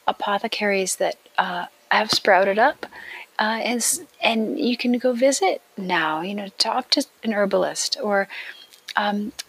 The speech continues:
call up your local apothecary and see if they're taking phone consultations in lieu of in-person consultations. So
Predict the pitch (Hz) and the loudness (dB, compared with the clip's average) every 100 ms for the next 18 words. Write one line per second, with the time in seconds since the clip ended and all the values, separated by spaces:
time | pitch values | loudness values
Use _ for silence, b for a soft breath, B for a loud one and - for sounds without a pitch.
0 | - - 233 247 285 226 - - 208 240 | -8 2 4 4 4 2 0 -4 -4 -4
1 | - - 208 208 202 202 202 202 190 202 | -8 -8 -4 -2 0 0 2 0 -2 -4
2 | 185 185 - 180 170 185 - 208 208 220 | -4 -4 0 2 2 0 2 2 2 0
3 | - 220 214 220 208 277 - - - 202 | 0 -2 -2 -2 0 2 0 -6 -6 -2
4 | - 175 - - - - 202 196 208 214 | 2 4 2 -2 -6 -2 0 4 4 4
5 | - 208 202 214 214 240 233 302 285 240 | 0 -2 -2 -6 -2 -2 0 0 2 2
6 | 180 - 190 175 170 - 180 185 - b | 0 -4 -6 0 0 0 -4 -10 -12 b
7 | b b _ _ - - - 247 226 | b b _ _ -12 0 4 4 0